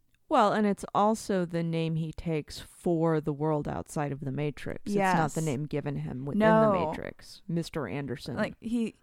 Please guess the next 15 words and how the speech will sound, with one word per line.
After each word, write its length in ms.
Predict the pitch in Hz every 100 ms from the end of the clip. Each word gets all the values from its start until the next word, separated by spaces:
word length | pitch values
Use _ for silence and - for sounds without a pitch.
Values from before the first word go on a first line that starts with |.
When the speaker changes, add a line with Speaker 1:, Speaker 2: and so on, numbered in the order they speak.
| -
Speaker 2:
he 160 | 240
specifically 960 | 220 - 220 - 214 202 196 - 190 175
rejects 960 | 202 175 - 180 185 - - - - - _ _ _ _ _ _ _
Speaker 1:
Mm-hmm. 160 | 190 185
Speaker 2:
the, 80 | 302 - 196
the 60 |
previous 540 | 190 185 175 - 190 -
name, 280 | 95 - -
which, 160 | - 196 - 226
again, 480 | 214 220 190 180 202 _ _ _ _ _ - _ _ _
has 640 | 220 208 196 202 - - - _ -
a, 500 | 196 196 190 190 180
a 120 | - 190
parallel 680 | - 196 208 202 202 196 202 _ _ _ _ -
to 420 | - 208 202 196